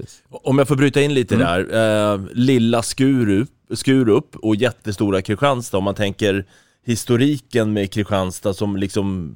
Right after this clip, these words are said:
Speaker 1: egentligen var en, eh, dominant i herrhandbollen på, vad kan det ha varit, sextio, sjuttiotalet eller något sånt där.
Speaker 2: Mm.
Speaker 1: Eh, jag tänker, när du kom till Kristianstad då från lilla Skurup, det måste ju varit en enorm skillnad,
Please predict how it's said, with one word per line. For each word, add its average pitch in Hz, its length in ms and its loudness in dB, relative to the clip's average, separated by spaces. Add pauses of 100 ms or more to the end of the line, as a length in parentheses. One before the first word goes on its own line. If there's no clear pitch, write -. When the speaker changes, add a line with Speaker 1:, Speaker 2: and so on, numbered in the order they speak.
Speaker 1:
egentligen 95 640 -2 (280)
var 104 220 2
en, 98 220 0
eh, 69 60 -10 (220)
dominant 110 880 0
i 104 200 0
herrhandbollen 95 800 -2
på, 87 400 -2 (280)
vad 90 100 -12
kan 98 100 -2
det 92 60 0
ha 90 80 0
varit, 95 180 0
sextio, 90 540 -4 (320)
sjuttiotalet 98 640 -2
eller 85 100 -2
något 82 120 -8
sånt 78 120 -8
där. 76 220 -6 (120)
Speaker 2:
Mm. 101 200 -2 (100)
Speaker 1:
Eh, 92 560 0 (1600)
jag 117 180 0
tänker, 131 420 2
när 131 200 2
du 127 120 2
kom 160 360 2
till 143 200 -2
Kristianstad 110 560 0
då 101 140 0
från 104 160 0
lilla 98 200 2
Skurup, 92 540 -2 (240)
det 120 260 0
måste 120 260 0
ju 113 60 2
varit 113 240 2
en 110 260 0
enorm 120 600 2
skillnad, 90 720 -2